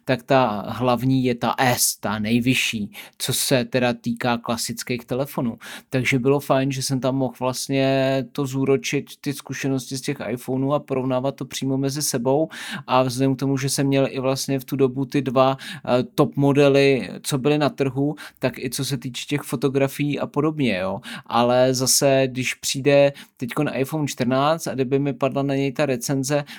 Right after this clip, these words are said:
tak ho nemusím srovnávat výhradně s iPhonem, který je rok starý, ale můžu ho srovnávat i s tou aktuální generací,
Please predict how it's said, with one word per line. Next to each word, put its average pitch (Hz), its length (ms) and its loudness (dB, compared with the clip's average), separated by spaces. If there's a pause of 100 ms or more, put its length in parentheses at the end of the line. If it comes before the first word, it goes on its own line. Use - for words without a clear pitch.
(100)
tak 131 140 0
ho 143 100 4
nemusím 139 460 2
srovnávat 139 580 -2
výhradně 135 720 2
s 139 120 0
iPhonem, 135 760 0
který 135 260 4
je 139 120 6
rok 139 200 -2
starý, 123 560 4
ale 143 140 0
můžu 131 340 -4
ho 135 200 0
srovnávat 131 600 -4
i 117 80 -10
s - 60 -14
tou 139 200 -2
aktuální 135 580 0
generací, 131 640 -2